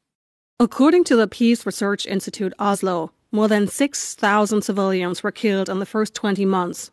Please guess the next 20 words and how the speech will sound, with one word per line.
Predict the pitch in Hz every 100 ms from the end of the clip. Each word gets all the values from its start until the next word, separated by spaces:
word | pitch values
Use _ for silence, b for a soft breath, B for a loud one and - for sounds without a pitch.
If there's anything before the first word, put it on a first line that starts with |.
| _
following | - 202 202 196 190
Myanmar's | 196 202 196 190 190 -
military | 202 202 202 190
coup | 185 - 202 196
in | 190
twenty | 208 202 180 180
twenty-one. | - 190 196 190 175 170 - _ _ B B B B B
This | 226 294
is | 254 202
a |
significantly | - 196 214 247 262 220 190 185
higher | 160 208 220
number | 196 185 185 185
of | -
deaths | 196 190 196 - -
than | 196 180
what's | 185 180
previously | - 240 202 -
been | 185 180
reported. | 175 - 208 190 -